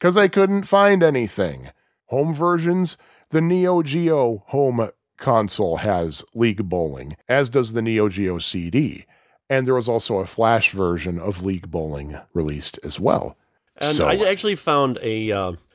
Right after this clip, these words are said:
Speaker 2: as long as we're talking about versions, I found a website called neo geo fun dot com that, uh, has a bunch of Neo Geo games you can play online there, and, um, that's where I'm playing it right now, actually.
Speaker 1: Oh. So,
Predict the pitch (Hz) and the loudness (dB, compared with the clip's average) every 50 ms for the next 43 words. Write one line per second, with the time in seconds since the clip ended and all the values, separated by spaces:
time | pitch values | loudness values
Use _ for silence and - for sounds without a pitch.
0 | _ _ _ _ - 135 143 139 127 110 107 90 127 123 117 104 107 110 104 98 | _ _ _ _ -4 -2 0 0 0 0 -2 0 0 0 0 2 0 0 2 2
1 | 90 82 95 107 110 110 98 104 95 107 110 - 139 131 120 113 101 95 113 123 | 0 0 -2 -4 -4 -4 -4 -4 -6 -6 -4 -2 -2 2 2 2 2 2 2 0
2 | 123 - - 110 98 - - 107 92 87 92 104 110 127 151 160 151 139 135 135 | 0 0 0 0 0 0 0 0 0 0 0 -2 -2 0 2 4 4 4 4 2
3 | 117 107 104 123 127 123 113 107 107 - - - 117 117 117 110 101 101 95 82 | 0 -2 0 2 4 4 4 4 4 2 2 2 2 4 4 4 4 4 2 2
4 | - - - 110 113 110 101 95 92 90 85 82 - 98 95 90 90 87 - _ | 0 -2 0 2 2 2 2 2 0 0 -2 -4 -2 -2 0 0 0 -2 -6 _
5 | _ _ _ _ _ _ - 104 98 90 92 80 82 85 - 117 117 117 104 - | _ _ _ _ _ _ -2 -2 -2 -2 -2 -6 -8 -6 0 0 2 2 2 -2
6 | 110 87 92 107 110 104 98 98 90 95 107 113 101 95 85 104 101 98 98 98 | -4 -2 0 0 0 2 0 0 -2 -2 0 0 0 0 0 0 0 0 0 -2
7 | 85 95 - 92 - - 110 101 98 - - 107 104 95 90 95 92 98 104 98 | -6 -8 -10 -10 -4 0 0 0 0 0 0 -2 0 0 0 0 0 2 2 2
8 | 95 95 87 82 - _ _ _ _ - 92 95 87 85 85 87 95 101 - - | 0 0 -2 -6 -8 _ _ _ _ -6 -4 -2 -2 0 0 0 0 -2 -2 -4
9 | 90 87 90 90 90 92 92 92 92 92 95 92 92 92 92 95 90 85 - _ | -6 -4 -4 -4 -4 -2 -2 -2 0 0 0 0 0 0 -2 -2 -6 -8 -12 _
10 | - 120 147 143 - 127 127 131 160 190 165 143 170 170 185 180 175 - 156 170 | -4 -4 -4 -4 -2 0 2 2 2 2 0 0 2 2 4 4 4 4 4 2
11 | 175 143 170 185 175 120 98 95 90 - - - 87 87 82 - - _ - _ | 2 2 2 4 4 4 4 2 0 -2 -4 -4 -4 -4 -4 -6 -10 _ -20 _
12 | _ _ _ _ _ _ - 330 320 - - - _ _ _ _ _ _ _ _ | _ _ _ _ _ _ -6 -2 -2 -2 -2 -4 _ _ _ _ _ _ _ _
13 | _ _ _ _ - - - 180 180 | _ _ _ _ -6 -2 0 0 0